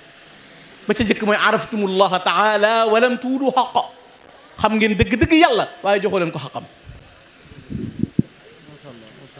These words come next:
Jërëjëf. Xam ngeen Yàlla, waaye joxoo leen ko xaqam.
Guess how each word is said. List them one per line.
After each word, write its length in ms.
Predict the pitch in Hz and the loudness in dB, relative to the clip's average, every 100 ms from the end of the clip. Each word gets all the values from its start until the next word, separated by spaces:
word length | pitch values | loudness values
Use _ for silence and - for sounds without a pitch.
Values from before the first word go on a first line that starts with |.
| 117 120 - - 127 123 123 113 - - 151 | -20 -20 -20 -20 -20 -20 -20 -20 -20 -12 -2
Jërëjëf. 300 | 143 123 107 - - | -2 -2 -8 -14 -10
Xam 220 | - 269 | 0 2
ngeen 180 | 269 277 | 4 4
Yàlla, 300 | 254 262 262 | 6 6 6
waaye 180 | 254 247 | 4 4
joxoo 180 | 233 240 | 2 2
leen 100 | 233 | 2
ko 60 | |
xaqam. 240 | - - | 0 -2